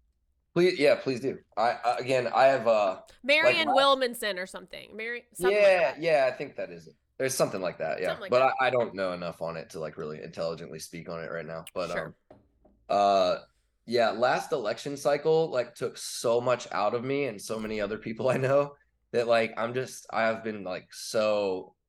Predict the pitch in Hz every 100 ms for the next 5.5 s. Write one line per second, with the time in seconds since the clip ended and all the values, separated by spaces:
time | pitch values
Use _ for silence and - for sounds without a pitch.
0 | - 104 101 95 101 98 95 95 92 98
1 | 87 87 - 92 85 95 87 90 87 85
2 | 82 80 85 92 78 - 110 92 - _
3 | _ _ _ _ _ _ _ _ _ _
4 | _ 104 101 101 120 110 104 - 98 -
5 | - - 95 87